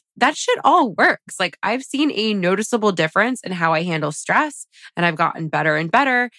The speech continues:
But I have also noticed that I've plateaued in certain areas. And I mean, we can all just, we can all just use a refresher, and we can all get better at managing our personal stress. Um, and I think everybody can relate to this, but the older we get,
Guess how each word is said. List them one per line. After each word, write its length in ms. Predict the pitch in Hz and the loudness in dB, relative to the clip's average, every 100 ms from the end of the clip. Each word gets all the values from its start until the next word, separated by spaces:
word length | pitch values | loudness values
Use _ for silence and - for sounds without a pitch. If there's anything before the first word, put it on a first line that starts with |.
| - - | -20 -4
But 340 | - 202 190 - _ | 2 2 2 -6 _
I 120 | - 226 | -4 0
have 100 | 240 | 2
also 320 | 285 302 294 | 2 2 2
noticed 360 | 254 247 247 | 2 2 0
that 80 | 220 | 0
I've 180 | 196 196 _ | 0 -2 _
plateaued 460 | 220 196 - 202 196 | 0 0 0 2 2
in 100 | 196 | 0
certain 280 | - 185 175 | 0 0 0
areas. 400 | 185 196 202 185 | 0 2 0 0
And 80 | |
I 40 | 202 | 0
mean, 220 | 214 220 | 0 -2
we 80 | 220 | -4
can 140 | - - | -8 -6
all 240 | 214 254 | 2 2
just, 400 | 214 190 - - _ | 2 -4 -6 -12 _
we 80 | 190 | -4
can 140 | 240 - | -4 -2
all 160 | 196 | 0
just 220 | 202 208 - | 0 -2 0
use 180 | 185 | 2
a 60 | 165 | 2
refresher, 560 | 165 - 160 - 165 160 | 0 0 -2 -2 -2 -2
and 120 | 160 | -2
we 120 | 160 | -6
can 120 | 170 - | -4 0
all 320 | 165 160 160 | 2 2 0
get 240 | 160 - | -4 -2
better 240 | 151 147 147 | -2 0 0
at 140 | - | -2
managing 420 | 143 147 139 - | -6 -6 -8 -6
our 100 | - | -8
personal 380 | - - - - | -8 -12 -10 -10
stress. 440 | - - - - - _ - - - - | -6 -6 -6 -10 -18 _ -20 -18 -18 0
Um, 280 | 170 170 - | 2 2 0
and 80 | 196 | -2
I 80 | |
think 280 | 202 302 311 - _ _ _ | 0 0 0 -4 _ _ _
everybody 480 | 208 214 220 208 202 | 2 4 2 0 0
can 160 | 226 | -2
relate 300 | 190 175 175 | 0 0 0
to 100 | 175 | -2
this, 340 | 151 156 196 - | 0 0 0 -2
but 160 | 185 - | -4 -2
the 100 | - | -4
older 300 | 190 220 247 | 2 2 4
we 120 | 233 | 0
get, 340 | 170 196 226 | 0 0 -2